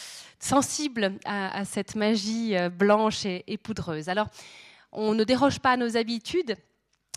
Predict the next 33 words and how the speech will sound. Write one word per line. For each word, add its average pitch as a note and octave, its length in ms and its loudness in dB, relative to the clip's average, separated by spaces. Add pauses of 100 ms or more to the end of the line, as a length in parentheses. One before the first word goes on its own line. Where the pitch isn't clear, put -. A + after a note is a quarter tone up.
Et B3 300 4
je A3+ 140 2
me A3+ 200 4
permets A3+ 320 2
de G#3+ 120 -2
vous F#3+ 160 -6
annoncer F#3+ 280 -2
notre G3 220 -2
prochain G#3+ 380 0
rendez-vous. A3 760 2
Euh, G3 220 0
je G3 60 -6
dirais B3 160 0
même, D4+ 180 2
on A#3 100 0
a, A#3 100 2 (100)
on B3 80 0
aura B3 160 2
deux A#3+ 200 4
rendez-vous C#4 380 2
la B3 140 -4
semaine B3+ 200 -4
prochaine. D4 440 0 (480)
Le A#3 80 4
premier C4+ 340 2
aura A#3+ 180 4
lieu A#3 220 -2
donc G#3 300 -2
lundi, A#3+ 480 2
c'est - 180 -6
un G#3+ 120 0
peu C4+ 180 -2
inhabituel. C4 840 0